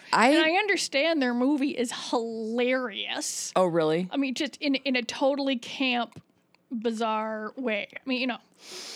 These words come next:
Speaker 2: you know, but other than that, no.
Speaker 1: Yeah.
Speaker 2: No, no,
Speaker 1: No.
Speaker 2: no.
Speaker 1: I wasn't,
Speaker 2: Mm-hmm.
Speaker 1: I wasn't into them at all. I was into a completely different kind of music. Um,
Speaker 2: Mm-hmm.
Speaker 1: but I know they were a huge, big deal, and, you know, you still hear from them. Well, apparently,
Speaker 2: Mm-hmm.
Speaker 1: they're gonna be touring pretty soon,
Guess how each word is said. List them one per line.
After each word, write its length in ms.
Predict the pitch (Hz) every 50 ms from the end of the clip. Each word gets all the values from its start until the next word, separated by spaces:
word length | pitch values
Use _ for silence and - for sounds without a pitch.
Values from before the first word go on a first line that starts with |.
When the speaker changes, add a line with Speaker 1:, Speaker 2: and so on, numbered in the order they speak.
| - - - _ - -
Speaker 2:
you 100 | 240 226
know, 80 | 190 - - - - -
but 140 | 226 - -
other 220 | 269 240 262 254
than 160 | - 202 214
that, 320 | 214 220 214 - - - - - - -
no. 60 | - - - - 180 165 - -
Speaker 1:
Yeah. 220 | 175 170 170 175 - -
Speaker 2:
No, 160 | 262 220 185 - - -
no, 120 | 180 175 -
Speaker 1:
No. 40 |
Speaker 2:
no. 80 | - - - -
Speaker 1:
I 120 | 196 208
wasn't, 340 | 220 240 240 214 233 208 -
Speaker 2:
Mm-hmm. 100 | - -
Speaker 1:
I 60 | 190 196
wasn't 260 | 202 196 180 190 -
into 160 | - 175 170 165
them 140 | 160 156
at 60 | 156 147
all. 200 | 147 147 151 151
I 80 | 147
was 140 | 147 151 139
into 300 | - - 175 165 156 160
a 40 | 151
completely 440 | - - 143 - - 190 165 185 180
different 260 | 160 147 160 160 -
kind 120 | 165 151
of 60 | 147
music. 440 | 151 151 151 151 165 170 175 - - -
Um, 280 | 175 165 160 262 269 285
Speaker 2:
Mm-hmm. 200 | 311 277 277 294 294 - - -
Speaker 1:
but 120 | - 233
I 80 | 247 233
know 100 | 208 180
they 120 | 175 170 165
were 100 | 160 156
a 40 | 147
huge, 280 | - 170 156 151 - -
big 160 | 170 175 147
deal, 300 | - 135 139 135 143 147
and, 260 | 143 143 147 135 -
you 80 | 165 160
know, 80 | 151 139
you 140 | 147 151
still 220 | 156 - - 165 139
hear 140 | 147 160 156
from 140 | - - 151
them. 220 | 143 127 131 123
Well, 160 | 127 156 160 -
apparently, 720 | - - 339 285 - 285 330 302 - - 156 139 135 147 156 151 - - - - _ _ -
Speaker 2:
Mm-hmm. 280 | 247 247 254 262 269 262 262 -
Speaker 1:
they're 120 | 190 208 226
gonna 80 | 233 214
be 80 | 196 175
touring 340 | - - - 202 202 202 190
pretty 220 | - 165 156 147
soon, 320 | 143 - 147 147 143 143